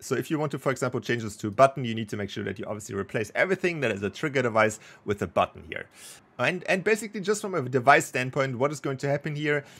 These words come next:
is that we tell our trigger device as soon as we shoot it or interact with it,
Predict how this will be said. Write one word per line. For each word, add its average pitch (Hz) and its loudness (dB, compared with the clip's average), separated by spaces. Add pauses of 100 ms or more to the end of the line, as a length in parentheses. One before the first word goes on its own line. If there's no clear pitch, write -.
(240)
is 131 4
that 131 2
we 143 -2
tell 196 4
our 160 4
trigger 156 -2
device 104 2
as 104 -6
soon 139 -6
as 127 -4
we 120 -2
shoot 196 0
it 185 4
or 104 0
interact 117 0
with 135 -2
it, 131 0